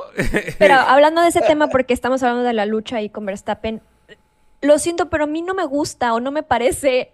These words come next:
Speaker 2: que hagan algo y no lo van a hacer, ya lo sé, que un, que, que pueda aguantar cincuenta vueltas un neumático medio, o sea, le quita completamente también el chiste de que uno se arriesgó con blancos, o sea, como que,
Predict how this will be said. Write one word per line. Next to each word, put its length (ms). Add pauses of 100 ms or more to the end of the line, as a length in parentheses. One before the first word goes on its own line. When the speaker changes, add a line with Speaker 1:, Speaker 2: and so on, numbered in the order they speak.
(100)
Speaker 2:
que 80
hagan 260
algo 260
y 80
no 140
lo 80
van 120
a 40
hacer, 200
ya 100
lo 100
sé, 160 (220)
que 180
un, 180 (100)
que, 160
que 120
pueda 240 (100)
aguantar 400 (240)
cincuenta 640
vueltas 400
un 100
neumático 540
medio, 580
o 100
sea, 140
le 140
quita 320
completamente 1040
también 420
el 160
chiste 400
de 140
que 120
uno 240
se 120
arriesgó 380
con 320
blancos, 480
o 80
sea, 100
como 260
que, 160